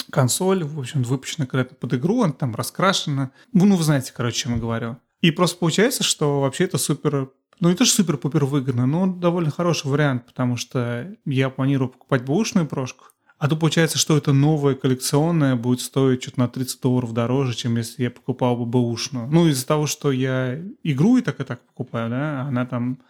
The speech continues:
с игрой в комплекте стоит столько же, сколько и, и обычная прошка без игры. И long story short, в общем, короче, в общем, вот что я, скорее всего, получу день рождения, если моя жена не придумает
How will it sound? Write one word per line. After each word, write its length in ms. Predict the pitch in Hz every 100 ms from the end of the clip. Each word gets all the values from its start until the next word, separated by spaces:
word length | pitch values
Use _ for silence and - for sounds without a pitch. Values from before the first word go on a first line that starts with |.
| _
с 100 | -
игрой 160 | 127 131
в 60 |
комплекте 480 | 139 127 165 175 -
стоит 240 | 127 135 127
столько 340 | - 151 -
же, 140 | 120
сколько 380 | 110 - 127 -
и, 260 | 113 117 147 _
и 60 |
обычная 460 | 123 120 135 - 120
прошка 300 | - 131 -
без 280 | 127 220 185
игры. 420 | 160 160 156 151 _ _ _
И 140 | 139
long 280 | 131 135 147
story 280 | 143 147 127
short, 260 | - 185 170
в 20 |
общем, 240 | 143 - 135
короче, 800 | 123 127 127 - 127 120 117 113 - 190 -
в 60 | 135
общем, 300 | 131 - 123
вот 200 | 135 131
что 140 | -
я, 260 | 120 117 117
скорее 280 | - 123 120
всего, 180 | - -
получу 220 | 143 127
день 100 | 127
рождения, 400 | 131 135 220 185
если 360 | 139 240 247 190
моя 240 | 170 180
жена 520 | 143 156 156 143 147 -
не 160 | 147 151
придумает 680 | 151 135 156 147 131 123